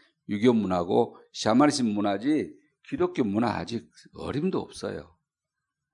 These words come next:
그 이제 그런 거 보면은 이 문화라는 게 무서운 거예요, 사실. 그걸로 지배하게 된 거라니까. 거기에다가 이제 여섯 가지 인간 멸망하게 된 걸 합치니까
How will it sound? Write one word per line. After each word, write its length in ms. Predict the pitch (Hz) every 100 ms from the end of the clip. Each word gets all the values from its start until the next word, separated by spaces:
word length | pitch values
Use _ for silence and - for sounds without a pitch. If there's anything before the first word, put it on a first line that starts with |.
| _ _ _ -
그 140 | 139
이제 340 | 139 113 101 -
그런 200 | - 156
거 80 | 147
보면은 560 | 107 127 143 147 82 73 _
이 160 | 98 113
문화라는 680 | 220 82 87 139 185 156 104
게 80 | -
무서운 520 | 90 156 - 226 202
거예요, 340 | 113 85 87 82
사실. 340 | 78 80 - - -
그걸로 280 | - 226 311
지배하게 480 | - 120 120 107 98
된 180 | 95 90
거라니까. 480 | 90 85 76 95 - - - -
거기에다가 640 | - 120 135 170 156 139 123
이제 400 | 110 127 117 - - _ -
여섯 280 | 117 135 147
가지 280 | 143 127 123
인간 440 | 127 127 117 104
멸망하게 520 | 113 117 123 113 107
된 160 | 110 104
걸 200 | 107 98
합치니까 720 | - - - 131 - 120 117